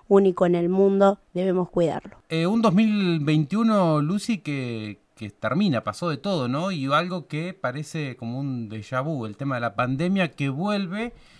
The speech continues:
Speaker 2: y que vuelven los, los cuidados también.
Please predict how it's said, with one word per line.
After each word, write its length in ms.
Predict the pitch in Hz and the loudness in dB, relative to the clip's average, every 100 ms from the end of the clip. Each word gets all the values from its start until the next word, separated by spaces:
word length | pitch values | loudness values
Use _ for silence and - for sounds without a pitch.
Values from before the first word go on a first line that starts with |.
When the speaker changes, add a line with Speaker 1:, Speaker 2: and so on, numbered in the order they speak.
| _ | _
Speaker 2:
y 100 | 120 | -12
que 640 | 110 123 117 110 101 95 - - | -8 -4 -4 -4 -6 -8 -12 -6
vuelven 400 | 131 151 156 131 | -2 -2 -2 -6
los, 400 | 117 104 - _ | -8 -12 -16 _
los 240 | - 110 95 _ | -16 -14 -14 _
cuidados 340 | 113 165 147 - | -2 2 2 0
también. 300 | 104 98 | -8 -10